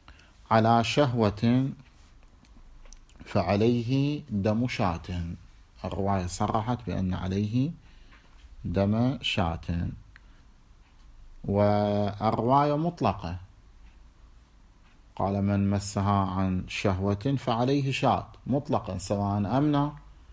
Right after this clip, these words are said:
أو لم يمني. ثم تقول الرواية: "ومن نظر إلى امرأته نظر شهوة فأمنى فعليه جزور،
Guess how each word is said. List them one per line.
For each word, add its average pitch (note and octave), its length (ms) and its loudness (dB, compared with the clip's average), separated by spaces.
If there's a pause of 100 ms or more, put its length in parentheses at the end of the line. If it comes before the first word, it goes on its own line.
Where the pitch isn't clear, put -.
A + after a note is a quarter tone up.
(420)
أو A#2 280 0
لم C#3+ 260 2 (100)
يمني. D#2+ 400 -8 (1160)
ثم C#3+ 200 4
تقول G#2 380 0
الرواية: G2+ 580 2
"ومن G2+ 440 2
نظر A2+ 340 2
إلى F#2+ 200 0
امرأته F#2+ 920 0 (120)
نظر G2+ 480 2
شهوة A#2 920 0
فأمنى G#2+ 760 0
فعليه F#2+ 640 -2
جزور، G#2+ 580 2